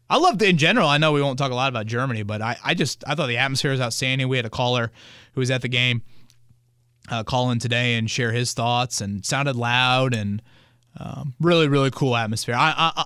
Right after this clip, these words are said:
I'm a fan of the international games. I know some people don't, don't like it. You know, to me, it's once every, whatever, six or seven years. And, I mean, hell, the Colts haven't even given up a home game.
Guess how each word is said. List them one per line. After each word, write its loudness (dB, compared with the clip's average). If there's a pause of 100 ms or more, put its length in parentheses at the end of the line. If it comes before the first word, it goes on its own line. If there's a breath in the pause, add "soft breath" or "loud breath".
I'm 4
a 4
fan 4
of 2
the 2
international 0
games. -2
I 0
know -2
some -2
people -2
don't, -4
don't -2
like 0
it. 0 (500 loud breath)
You -6
know, -2
to -6
me, 2
it's -6
once -2
every, 0
whatever, 0
six -2
or -2
seven 0
years. 2
And, -4
I -6
mean, -2
hell, 0
the -6
Colts -2
haven't 0
even 0
given 0
up -2
a -2
home 0
game. -6